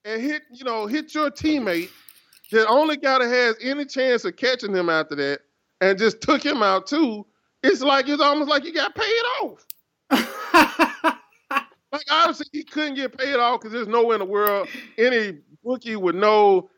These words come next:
Speaker 1: that he would be in that situation at the end of the game.
Speaker 2: Yeah.
Speaker 1: But I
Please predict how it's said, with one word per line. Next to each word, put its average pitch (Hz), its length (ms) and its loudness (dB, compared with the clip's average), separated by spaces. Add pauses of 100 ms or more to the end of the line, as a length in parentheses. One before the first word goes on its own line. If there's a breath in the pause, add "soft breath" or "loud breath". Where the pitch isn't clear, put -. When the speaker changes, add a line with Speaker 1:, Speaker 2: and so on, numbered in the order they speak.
(120)
Speaker 1:
that 185 140 4
he 240 100 2
would 190 200 2
be 214 160 2
in 208 100 4
that 202 180 2
situation 190 560 0
at 175 100 2
the 190 80 -2
end 202 140 0
of 202 40 -12
the 160 100 -2
game. 180 380 2
Speaker 2:
Yeah. 160 380 4 (220)
Speaker 1:
But 359 80 4
I 254 100 4